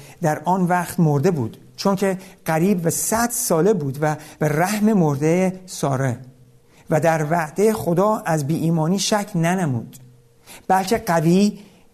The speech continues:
اه، قوی ایمان گشته خدا را تمجید نمود. به یقین دانست که به وفا-، به وفای وعده خود نیز قادر است. آیا شما هم،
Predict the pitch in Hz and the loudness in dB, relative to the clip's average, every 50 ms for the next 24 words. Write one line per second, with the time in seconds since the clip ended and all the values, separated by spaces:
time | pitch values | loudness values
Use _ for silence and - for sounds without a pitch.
0 | _ _ _ - - - - 180 160 165 - - - 170 170 160 165 151 156 156 | _ _ _ -20 -10 -4 -2 -2 -2 -2 -2 -4 0 0 2 2 2 2 4 4
1 | 156 156 180 214 226 202 190 180 170 156 - - 180 170 170 170 - - - - | 4 4 4 4 2 2 2 2 0 0 -2 0 2 2 2 0 -4 -12 -18 -10
2 | - - 180 151 175 190 208 196 - - 175 151 156 151 156 214 214 170 143 131 | -4 -2 0 2 2 2 0 -2 -2 -2 0 0 2 2 2 2 0 2 0 -2
3 | 120 113 110 - - - - - - - _ _ _ _ _ _ _ _ 165 156 | -2 -4 -6 -8 -14 -18 -20 -20 -20 -20 _ _ _ _ _ _ _ _ -2 2
4 | 151 170 160 151 165 233 277 277 208 170 143 135 123 113 123 - - - - 165 | 2 2 2 2 2 2 4 4 4 2 2 0 0 -2 -4 -6 -6 -2 0 0
5 | 151 143 147 143 143 143 147 139 139 - 170 165 180 - - 156 143 139 147 143 | 0 0 0 -2 0 0 -2 -2 -2 0 0 0 0 0 0 0 0 2 0 0
6 | 143 - 202 240 240 233 196 160 165 160 151 143 - 214 214 165 - - - 202 | 0 0 0 2 2 2 2 2 0 0 0 0 0 0 0 0 -2 -2 -2 0
7 | 202 185 165 175 170 170 170 170 160 - - - 180 143 147 131 123 143 135 131 | 0 0 0 0 2 2 2 0 -2 -6 -12 -12 -6 -4 -2 -2 0 0 -2 -2
8 | 110 - - - - - - - _ _ _ _ - - _ - 151 160 160 170 | -4 -6 -10 -16 -18 -20 -20 -20 _ _ _ _ -20 -14 _ -6 -2 -2 -2 -2
9 | 160 - - 160 147 147 151 160 165 170 | -4 -4 -6 -6 -4 -4 -2 -2 -4 -4